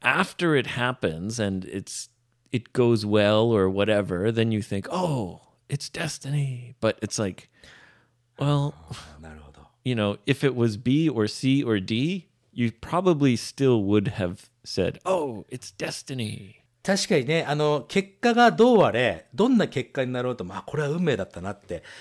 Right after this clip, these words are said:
Speaker 2: 他の結果を知らないから、結局そういう考え方になっちゃうよね。
Speaker 1: Yeah,
Speaker 2: 確かにね。
Speaker 1: so I, I'm not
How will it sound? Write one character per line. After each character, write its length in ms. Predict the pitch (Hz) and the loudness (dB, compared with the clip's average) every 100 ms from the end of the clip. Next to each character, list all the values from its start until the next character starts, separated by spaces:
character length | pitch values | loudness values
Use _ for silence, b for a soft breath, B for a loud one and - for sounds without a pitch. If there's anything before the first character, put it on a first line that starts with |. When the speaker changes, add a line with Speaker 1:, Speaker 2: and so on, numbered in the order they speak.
| B | B
Speaker 2:
他 340 | - 151 147 349 | -6 -4 -4 -4
の 140 | 392 | -4
結 260 | 381 - - - | -4 -6 -8 -6
果 120 | 233 | -2
を 80 | 226 | 0
知 180 | - | 0
ら 140 | 208 202 | 0 -2
な 120 | 202 | -2
い 60 | 202 | -2
か 140 | 123 | -6
ら、 100 | 80 | -8
結 260 | - 113 - | -12 -20 -16
局 180 | 123 113 | -16 -12
そ 220 | - 127 | -4 -2
う 40 | |
い 320 | 123 123 123 | -2 0 0
う 60 | 123 - | 0 -4
考 140 | - 117 | -8 -4
え 80 | 120 | -4
方 200 | 123 113 | -4 -6
に 60 | 76 | -6
な 160 | 85 | -10
っ 80 | 98 | -10
ち 140 | - 139 | -10 -8
ゃ 80 | |
う 40 | 101 | -8
よ 80 | - | -4
ね。 120 | 139 | 0
Speaker 1:
Yeah, 460 | 131 127 123 117 | 2 4 4 2
Speaker 2:
確 80 | 117 | 2
か 180 | 143 147 | 4 4
に 40 | 156 | 2
ね。 60 | - | -4
Speaker 1:
so 100 | - | -4
I, 80 | 180 | -2
I'm 140 | 185 | -2
not 260 | 180 190 220 | -4 -6 -8